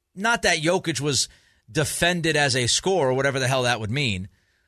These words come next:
but also the fact that Coach Spo decided to defend Jamal Murray with Jimmy Butler,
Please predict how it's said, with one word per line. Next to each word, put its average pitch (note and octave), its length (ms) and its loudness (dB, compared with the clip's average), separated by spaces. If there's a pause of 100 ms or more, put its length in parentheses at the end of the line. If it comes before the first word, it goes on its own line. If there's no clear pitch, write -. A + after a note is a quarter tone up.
(200)
but D#3 160 0
also D#3+ 720 0
the D3 120 -6
fact F3 320 0
that D#3 380 0 (2000)
Coach - 460 0
Spo G#3+ 240 0
decided F3+ 540 2
to E3+ 160 -2
defend D3+ 760 0
Jamal E3 380 0
Murray D#3+ 400 2
with C3+ 180 -4
Jimmy D3+ 220 0
Butler, C3+ 400 0